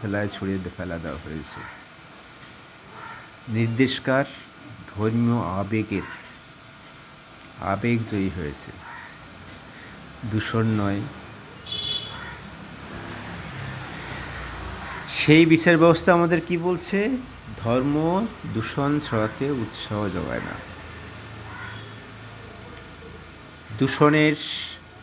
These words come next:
সবচাইতে বড় কারিগর ধর্ম। মানুষের মনে দূষণ ছড়ায়,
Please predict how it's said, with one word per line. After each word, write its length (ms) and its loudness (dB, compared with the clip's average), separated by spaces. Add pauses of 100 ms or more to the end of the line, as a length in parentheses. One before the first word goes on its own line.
(1400)
সবচাইতে 1000 2 (100)
বড় 280 4 (100)
কারিগর 480 2 (180)
ধর্ম। 380 -8 (1300)
মানুষের 600 4
মনে 280 4
দূষণ 440 -2
ছড়ায়, 460 -2